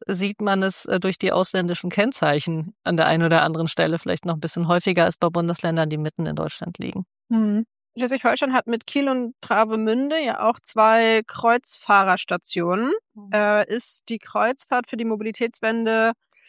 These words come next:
Speaker 2: eher ein Hindernis oder eine realistische Chance, auch die Branche nachhaltig zu verändern?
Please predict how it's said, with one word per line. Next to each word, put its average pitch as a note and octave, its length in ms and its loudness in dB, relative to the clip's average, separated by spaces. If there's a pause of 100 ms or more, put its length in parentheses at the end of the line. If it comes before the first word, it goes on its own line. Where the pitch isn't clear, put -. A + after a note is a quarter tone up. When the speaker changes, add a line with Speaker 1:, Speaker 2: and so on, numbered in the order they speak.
(320)
Speaker 2:
eher A#3+ 400 4
ein G#3 600 0 (520)
Hindernis F4 580 0
oder A#3+ 240 0
eine A3 500 0 (540)
realistische A3+ 540 -2
Chance, G#3+ 520 0
auch G3 260 0 (1040)
die G3+ 280 -2
Branche G3 380 -4
nachhaltig F#3 600 -4
zu G3+ 120 -6
verändern? F#3+ 560 -8